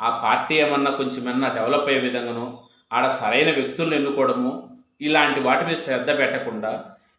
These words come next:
తెలుగుదేశం సోషల్ మీడియాలో తెలుగుదేశం సంబంధించిన పత్రికలు ఒక రకంగా చెప్పాలంటే ఎల్లో గ్యాంగ్ మాయలో పడి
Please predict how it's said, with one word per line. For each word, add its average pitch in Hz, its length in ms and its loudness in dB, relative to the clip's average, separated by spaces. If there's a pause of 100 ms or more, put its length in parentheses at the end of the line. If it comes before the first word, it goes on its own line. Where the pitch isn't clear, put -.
(160)
తెలుగుదేశం 165 840 2
సోషల్ 165 380 2
మీడియాలో 147 480 4
తెలుగుదేశం 160 680 0
సంబంధించిన 139 360 -4
పత్రికలు 147 880 0 (280)
ఒక 139 140 0
రకంగా 170 460 4
చెప్పాలంటే 156 340 0
ఎల్లో 165 600 4
గ్యాంగ్ 165 320 4
మాయలో 156 340 4
పడి 135 380 2